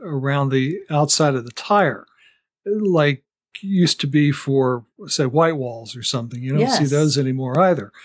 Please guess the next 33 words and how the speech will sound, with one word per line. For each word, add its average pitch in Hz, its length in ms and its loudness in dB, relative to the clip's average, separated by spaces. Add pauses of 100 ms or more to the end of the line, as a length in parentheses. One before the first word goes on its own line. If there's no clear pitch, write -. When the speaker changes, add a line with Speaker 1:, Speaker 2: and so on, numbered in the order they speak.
(320)
Speaker 1:
But 156 100 2
it 151 40 4
was 151 160 2
a 151 60 4
red 170 300 4
line 170 360 2
around 123 280 -6
there, 120 200 -8
and 151 100 -2
th-, 165 320 2
those 156 340 4
were 147 200 -4
on 143 240 0
the 135 240 -6
earliest 180 840 2 (500)
Hot 156 380 -2
Wheels 113 280 -2
cars, 101 720 -14
the 127 80 -4
red 131 260 0
Speaker 2:
Yes. 120 40 -4
Speaker 1:
line. 123 340 -4 (320)
But 147 80 -12
they 175 100 4
stopped 196 320 2
making 180 400 2
them, 107 140 -14
I 120 80 -14
think, 139 200 -10
sometime 147 600 -4
in 139 160 -2
the 127 60 -8
seventies, 156 680 2